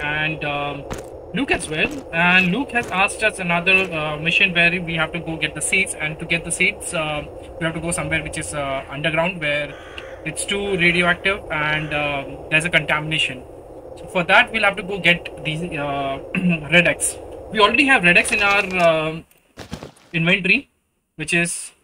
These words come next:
this. But he still wants us to go and get it. So we're gonna go there in the woodlands and we'll get the Red X. Let's see how easy it would be. Why is this showing? What's there for us?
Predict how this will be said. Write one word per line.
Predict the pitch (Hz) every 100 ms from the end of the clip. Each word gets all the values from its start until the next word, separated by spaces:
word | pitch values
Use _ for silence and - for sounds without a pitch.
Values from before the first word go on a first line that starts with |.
| _ -
this. | 214 - - - _ _ _ _ _ _ _ _
But | 175 180 -
he | 180 190
still | - 240
wants | 185 190 214
us | 220
to | 220
go | 170 190
and | 185 185
get | 151 151
it. | 143 - - -
So | - 170 170 175 170
we're | 180
gonna | 220 294
go | 208
there | 185 190 220 254 - 170
in |
the | 175
woodlands | 156 165 196 240 254
and | 185 180 180 185
we'll | 180 175
get | 160
the | 165 165 160
Red | 135 131
X. | - -
Let's | 170 170
see | 151 - - - - - -
how | 175 175 175 175 - _
easy | 214 233 269 262 -
it | 175 -
would | 254 175
be. | 131 - - - - - _ _ _
Why | 165 233
is |
this | 277
showing? | - 202 247 - - - - - - - _ _ _ _ _
What's | 165
there | 156 196 _ _ _ _ _ _
for | 143
us? | 170 - -